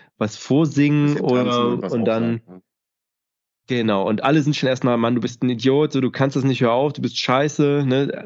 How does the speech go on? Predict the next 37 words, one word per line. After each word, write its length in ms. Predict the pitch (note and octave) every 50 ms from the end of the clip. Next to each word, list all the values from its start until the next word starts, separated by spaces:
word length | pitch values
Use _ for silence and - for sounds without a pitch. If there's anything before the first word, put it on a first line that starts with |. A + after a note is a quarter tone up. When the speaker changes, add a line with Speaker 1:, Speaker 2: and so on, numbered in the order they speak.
| - - -
Speaker 1:
Sitzen 380 | - B2+ B2 B2+ A#2 - - C3
wieder 140 | C3 C3
mit 180 | B2+ B2+ B2 -
seinem 400 | - B2 A#2+ A#2+ A#2+ A#2+ B2 A#2+
Football 560 | - - F#3+ F3+ - - D#3+ D3 C#3+ C#3 C#3
rum, 240 | B2+ C3+ C#3+ C#3+ C#3+
der 160 | C#3 B2+ -
eine, 300 | C3 C3 C3+ C#3 C3+ C3
so. 220 | B2+ C3 C3 C3 C3+
Es 120 | C#3 -
sieht 220 | B2+ B2 B2 - - _ _ _ _ _ _ _ _ _ _ _
auch 200 | - G#2+ G#2+ -
diese 320 | - - A#2+ A2 A#2 A2 -
Ausstattung 800 | G#2+ - B2+ C3+ D#3 D#3 D3+ - - - - B2+ B2+ C3+ C3 B2
des 160 | A#2 A#2 -
Uftsraums, 680 | E3+ C#3+ - - - - C3 B2+ B2+ B2 B2+ B2 -
die 120 | - A#2 A2
haben 100 | A#2 B2
da 100 | A#2 G#2 G#2+
auch 160 | A#2 B2 A#2
offensichtlich 460 | B2 A2+ A2+ A2+ A#2+ A2+ - A2+ A#2+ A#2+
auch 100 | A2 A#2
ein, 220 | A2+ A2+ A2 G#2+ - - - - - - - - - - - - -
weil 120 | A#2+ C3
die 120 | E3+ G3 A#3
wissen, 160 | B3 - D#3+
dass 140 | B2+ - -
die 80 | C3
halt 100 | A#2 G#2
länger 180 | A2 A2+ C3+ D3
da 140 | D3+ D#3 D3+
sind, 140 | D#3 D#3
machen 200 | D3 D3 D3 E3
die 80 | E3 F3
sich 140 | D#3+ E3+ D3+
halt 160 | E3+ F#3 -
schön, 320 | - A#3+ G#3 A#2+ F#2 F2+